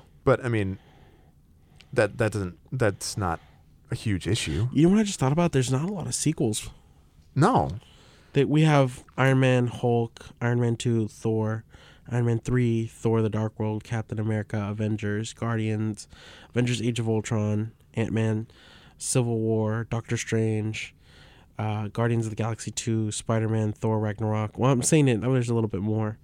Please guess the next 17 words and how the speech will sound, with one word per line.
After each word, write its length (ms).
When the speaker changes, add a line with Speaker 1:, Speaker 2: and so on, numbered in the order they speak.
Speaker 2:
But 80
we 140
also 220
have 300
Avengers 440
Part 340
One 380
of 100
Infinity 520
War, 360
Black 20
Speaker 1:
Well, 60
the, 120
Speaker 2:
Panther, 260
Speaker 1:
this 100
Speaker 2:
Captain 300
Marvel 540